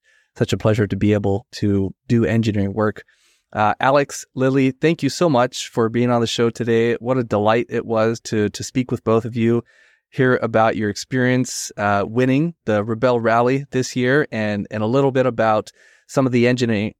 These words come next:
engineering behind, uh, the, the Rivian platform. Uh, before we end, is there anything that either one of you would like to say, anything that, that we should have talked about that we haven't?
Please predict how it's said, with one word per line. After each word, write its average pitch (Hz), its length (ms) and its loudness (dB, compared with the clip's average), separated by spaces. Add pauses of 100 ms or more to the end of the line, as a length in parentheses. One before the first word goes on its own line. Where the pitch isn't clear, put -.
(140)
engineering 120 520 0
behind, 104 500 0
uh, 98 160 0
the, 95 260 -4 (460)
the 117 100 0
Rivian 110 460 0 (320)
platform. 107 480 0 (440)
Uh, 110 200 2
before 147 400 0
we 143 200 0
end, 131 340 0
is 117 100 -6
there 113 220 0
anything 139 500 0
that 113 200 0 (160)
either 143 220 2
one 131 180 0
of 139 140 0
you 117 440 0
would 117 200 -2
like 110 160 2
to - 100 -14
say, 123 300 2
anything 131 320 0
that, 120 240 0
that 113 120 -2
we 107 100 -4
should 202 180 0
have 143 140 -2
talked 107 260 -2
about 95 260 0
that 80 120 -2
we 104 100 -2
haven't? 110 420 -6